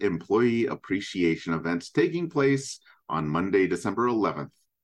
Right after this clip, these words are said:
one P M over at the U C San Diego Faculty Club. An R S V P is required to attend, and the deadline to do so is tomorrow,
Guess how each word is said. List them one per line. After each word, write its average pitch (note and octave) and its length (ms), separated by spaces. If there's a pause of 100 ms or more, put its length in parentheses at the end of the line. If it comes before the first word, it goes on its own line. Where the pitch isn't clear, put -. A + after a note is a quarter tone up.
one B2 260
P D3 220
M C3+ 280
over G2 260
at D#2 140
the D#2 80
U G#2 180
C B2+ 180
San G#2+ 280
Diego A2 360
Faculty - 600
Club. - 480 (720)
An F2 160
R A2 280
S G#2+ 180
V F#2+ 180
P F#2 300
is - 360
required D#2+ 540
to D#2+ 120
attend, C#3+ 580
and F2 180
the - 60
deadline G#2 580
to E2 80
do E2 220
so E2 400
is G2 260
tomorrow, B2 840